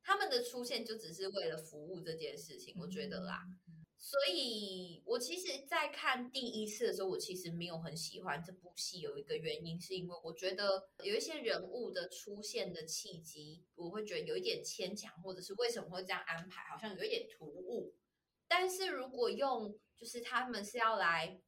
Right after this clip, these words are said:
Speaker 1: 协助男主角找到他的人生目标这件事来讲的话，他们的这些角色的出现就会变得合理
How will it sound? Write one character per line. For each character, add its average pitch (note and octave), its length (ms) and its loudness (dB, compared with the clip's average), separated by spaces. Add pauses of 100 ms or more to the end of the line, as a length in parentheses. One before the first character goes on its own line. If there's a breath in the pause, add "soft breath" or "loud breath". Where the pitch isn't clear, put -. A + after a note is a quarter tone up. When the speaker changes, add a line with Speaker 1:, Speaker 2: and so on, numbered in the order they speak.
(340)
Speaker 1:
协 E3+ 440 -2
助 F3+ 680 0 (340)
男 E3 240 0
主 F3+ 240 -8
角 D#3 320 2
找 C#3+ 160 -2
到 G3+ 160 0
他 F3+ 160 0
的 E3 140 -4
人 C3 180 -8
生 D#3 240 -8
目 F3+ 180 -4
标 D3 200 -2
这 F3 160 -8
件 E3+ 220 -4
事 - 260 -6
来 B2+ 180 -2
讲 - 220 -6 (100)
的 - 80 -18
话， - 360 -4 (260 loud breath)
他 F4 220 8
们 D4 180 4
的 F#3+ 300 0
这 B3+ 120 0
些 A#3+ 160 2
角 G#3 200 0
色 F#3 180 -6
的 D#3 140 -4
出 - 180 -14
现 F3+ 180 -6
就 E3 120 -6
会 E3 100 -6
变 D#3 160 -6
得 D3 80 -16
合 - 300 -12
理 - 180 -16